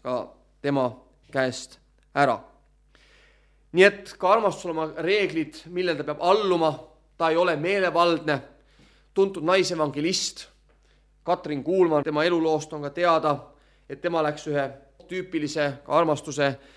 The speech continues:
nii-öelda sellise kontseptsiooni, äh, eksitusse,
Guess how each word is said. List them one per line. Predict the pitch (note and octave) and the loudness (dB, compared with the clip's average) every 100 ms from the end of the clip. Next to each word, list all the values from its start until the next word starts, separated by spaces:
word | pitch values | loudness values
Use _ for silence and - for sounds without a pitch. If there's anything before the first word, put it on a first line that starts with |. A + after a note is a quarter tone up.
| - _ | -20 _
nii-öelda | C#3+ C#3 - C#3+ C#3 A#2 - - - G1+ - | -4 -2 2 4 2 -2 -18 -20 -20 -20 -16
sellise | D#3 C#3 C3 C3+ B2 - | -8 -8 -4 -6 -6 -8
kontseptsiooni, | D3+ C#3+ C3+ - F3+ E3+ E3 C#3+ A2 - _ _ _ _ C3+ | -8 -8 -10 -6 -2 0 0 -2 -6 -16 _ _ _ _ -8
äh, | C#3 C3+ C3+ C3 | -4 -2 -2 -4
eksitusse, | F3+ F3+ E3 - D3+ - D#3+ | -6 -4 -8 -6 -8 -6 -4